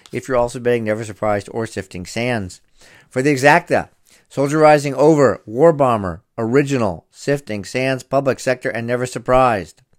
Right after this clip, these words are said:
They will play a second exacta of Soldier Rising, Never Surprised, and Sifting Sands over Soldier Rising, Never Surprised, and Sifting Sands, plus War Bomber and Original. For the trifecta,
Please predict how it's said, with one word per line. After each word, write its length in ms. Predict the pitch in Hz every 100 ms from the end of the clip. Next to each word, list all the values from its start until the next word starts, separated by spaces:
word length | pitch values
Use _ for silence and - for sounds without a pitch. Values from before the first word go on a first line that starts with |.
| _ _ - _ _
They 80 | 120
will 100 | 123
play 200 | 139 127
a 40 |
second 320 | 120 143 151
exacta 440 | 143 117 127 110 -
of 200 | - 101
Soldier 300 | 123 113 127
Rising, 360 | 123 123 120
Never 180 | 113 113
Surprised, 460 | 117 120 123 117 110
and 140 | 107
Sifting 320 | - - 120
Sands 380 | 113 127 120 117 - -
over 400 | 143 151 104 - _ _ _
Soldier 380 | _ 127 113 113
Rising, 480 | 107 110 107 110 104
Never 180 | 110 104
Surprised, 400 | 98 107 107 101
and 80 | 98
Sifting 280 | 104 107
Sands, 480 | 107 - 117 127 123 - - _ _
plus 240 | 113 123
War 200 | 135 135
Bomber 440 | 147 139 131 131 -
and 260 | - 131 127
Original. 680 | 123 127 127 123 110 85 82 _ _
For 80 |
the 80 | 120
trifecta, 800 | 110 143 139 170 170 143 107 85